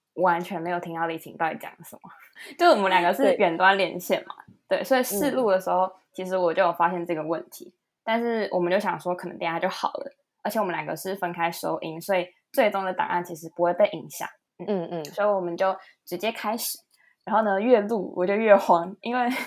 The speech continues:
Speaker 1: <laughs> 我发现断讯真的超级严重。对，但是偏偏那个程度就是介于正常跟完全听不到之间，就是说我可以听得到你的开头，
Speaker 2: 嗯。
Speaker 1: 也听得到结尾，但是中间会整段不见，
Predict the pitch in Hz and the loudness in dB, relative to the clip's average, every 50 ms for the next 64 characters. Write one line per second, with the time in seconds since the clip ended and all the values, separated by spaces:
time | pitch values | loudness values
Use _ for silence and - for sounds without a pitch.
0 | - 285 285 - - 403 320 339 311 311 - - - 226 240 262 262 269 302 311 | -4 -2 6 10 10 12 12 12 10 8 6 4 2 6 8 10 10 10 10 6
1 | 320 311 - - 302 262 240 240 262 320 277 240 226 233 240 240 240 240 247 - | 4 6 6 6 8 8 6 4 2 0 0 0 0 -2 -4 -4 -4 -4 -4 -4
2 | - - 247 226 226 220 - - 190 180 170 170 170 160 165 - - 202 190 175 | -4 -4 -4 -4 -4 -6 -10 -12 -12 -8 -6 -6 -6 -6 -8 -6 -2 -2 -2 -2
3 | - - _ _ _ _ _ _ _ _ _ - - - 539 - _ _ - 554 | -4 -10 _ _ _ _ _ _ _ _ _ -10 -10 -8 -8 -10 _ _ -10 -10
4 | - - _ _ - 226 190 - - - - - - - 339 349 359 349 330 302 | -10 -12 _ _ -2 -2 -2 -2 -4 -12 -18 -20 -4 0 2 2 4 4 2 2
5 | 311 311 330 294 294 311 294 254 233 233 - - - 262 208 190 208 226 254 233 | 2 4 4 4 4 4 4 4 2 2 0 -4 -2 -2 0 0 0 0 0 2
6 | 214 220 233 233 226 - - 233 208 185 175 165 165 165 175 175 - _ _ - | 2 0 0 -2 -2 -2 0 2 4 4 4 4 2 2 0 -4 -10 _ _ -2
7 | - 285 247 190 180 180 - 175 165 165 170 190 196 196 190 - 185 175 170 - | 2 4 4 4 2 -2 -4 -6 -6 -4 -2 0 0 0 0 0 0 0 0 0
8 | 175 170 - 190 175 165 160 170 165 165 - - - - - - - - - _ | -4 -8 -6 -6 -6 -2 0 0 0 -2 -4 -12 -18 -18 -18 -20 -20 -20 -20 _
9 | _ _ _ _ _ - 240 247 240 226 220 214 185 165 185 175 170 175 - - | _ _ _ _ _ 0 2 2 4 4 4 4 6 6 6 6 4 2 -2 0
10 | 254 233 214 - 220 196 180 180 185 185 180 175 - - - - - - - - | 0 0 0 0 -2 -4 0 4 4 4 4 4 0 -6 -8 -8 -8 -6 -2 0
11 | 190 180 180 180 - 185 - - - 185 - 202 180 175 180 180 175 - - - | 2 2 2 0 -2 -6 -6 -6 -6 -8 -8 -6 -4 -4 -4 -4 -6 -8 -12 -12
12 | - - - - - _ _ _ - 233 240 254 247 240 208 202 208 202 220 214 | -10 -10 -10 -10 -12 _ _ _ -6 -2 0 2 4 4 4 4 4 4 4 4
13 | 208 - 156 120 - 156 170 165 - - 151 - - 156 123 | 4 4 2 2 2 2 0 0 -2 -8 -4 0 2 2 2